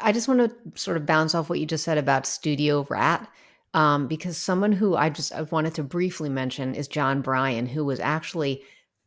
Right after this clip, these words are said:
really just basically an, an accomplished session player, always in the studio, but he branched out into production when, with Amy Mann on her first two albums, right? So he, uh,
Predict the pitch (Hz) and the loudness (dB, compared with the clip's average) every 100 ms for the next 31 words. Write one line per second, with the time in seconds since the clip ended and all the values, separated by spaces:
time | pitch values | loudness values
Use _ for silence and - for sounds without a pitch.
0 | _ 190 214 208 170 160 160 151 - 143 | _ 4 6 6 4 0 0 0 -2 -2
1 | 135 135 - 143 - 135 127 156 147 151 | 0 -2 -4 -6 -2 -4 -2 -2 -2 -2
2 | - - 131 - 165 175 175 170 - 156 | -4 -2 -2 -4 -4 -2 0 0 0 2
3 | 160 160 156 151 139 - 143 143 139 131 | 2 2 2 0 -2 -4 -2 0 0 0
4 | 127 - - _ 170 165 - - 185 190 | -4 -16 -20 _ 2 2 0 -4 0 0
5 | 190 - 175 190 - 156 143 135 143 131 | 0 2 4 4 4 2 2 -2 -4 -2
6 | 131 - 143 135 - 139 135 135 131 - | -4 -2 -2 -2 -4 -2 -2 -2 -4 -10
7 | 143 139 143 143 135 143 127 117 123 127 | -8 -4 0 0 2 0 0 -2 -4 -6
8 | - 135 131 - 143 110 120 - - 123 | -4 -4 -4 -4 -2 0 0 0 -6 -8
9 | - 123 131 - - - - _ _ _ | -6 -2 -2 -2 -6 -8 -10 _ _ _
10 | - 165 151 147 135 127 | -6 0 2 4 4 4